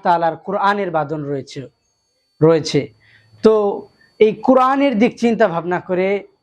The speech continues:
আল্লাহ রাসূল যেমন বলেছে, "আল আখুল, আল মুসলিমু আখুল মুসলিম", মুসলমান হচ্ছে মুসলমানের ভাই। তো এক মুসলমান আর এক মুসলমানের সাহায্যে আমরা এগিয়ে আসব।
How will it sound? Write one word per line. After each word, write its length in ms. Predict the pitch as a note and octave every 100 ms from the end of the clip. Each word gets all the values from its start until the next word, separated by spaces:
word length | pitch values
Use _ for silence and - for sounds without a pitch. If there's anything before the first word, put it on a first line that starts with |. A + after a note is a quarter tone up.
| _ _ _ _ _ -
আল্লাহ 240 | F#3+ G3+
রাসূল 260 | G3 F#3+ G3
যেমন 220 | F#3+ F#3
বলেছে, 340 | F#3 F3 -
"আল 220 | F#3 F3 F3+
আখুল, 420 | - - G#3 F#3 -
আল 180 | G#3 G3+
মুসলিমু 440 | G#3+ A3 A3+ A3+
আখুল 400 | E3 E3 G3+ F#3
মুসলিম", 520 | E3+ - F#3+ G3 G3 - _ _ -
মুসলমান 560 | F#3+ - A#3+ A3+ A#3 G#3+
হচ্ছে 280 | G#3 G#3
মুসলমানের 540 | F3 E3+ E3+ D#3 D3 C3
ভাই। 300 | B2+ B2+ A2+ _ _ _ _ _ _ _
তো 140 | G#3 G#3
এক 280 | A#3 B3+ B3+
মুসলমান 640 | G#3+ A#3 C4 B3 B3 B3 A#3+
আর 140 | G#3+ A#3
এক 140 | G#3 G#3+
মুসলমানের 600 | A3 A#3 A3 G#3+ G#3+ F#3
সাহায্যে 480 | - F#3+ G#3 F3
আমরা 280 | G3 F3+ F3
এগিয়ে 360 | F#3 G#3+ G3 F#3
আসব। 380 | D3+ C3 C3+